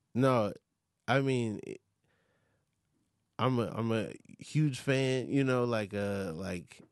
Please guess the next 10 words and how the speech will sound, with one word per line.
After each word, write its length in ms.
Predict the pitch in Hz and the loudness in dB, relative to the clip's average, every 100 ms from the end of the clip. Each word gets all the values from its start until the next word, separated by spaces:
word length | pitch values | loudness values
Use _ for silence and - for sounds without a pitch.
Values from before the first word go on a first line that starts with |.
| - | -2
anytime 540 | 127 139 131 139 123 117 | 0 2 0 -2 0 0
I've 140 | 101 | -2
heard 240 | 107 113 107 | -2 -2 -2
him 140 | 104 | -4
on 140 | 101 92 | -4 -6
a 40 | |
podcast, 880 | 90 98 98 92 92 87 80 76 - - _ _ _ _ _ _ - | -6 -6 -6 -8 -8 -6 -8 -10 -16 -20 _ _ _ _ _ _ -6
it's 200 | 104 - | -6 -6
been 440 | 92 101 98 82 - _ - | -4 -2 -2 -4 -8 _ -4
elevated. 640 | 113 113 95 92 78 85 | -2 0 -4 -6 -8 -10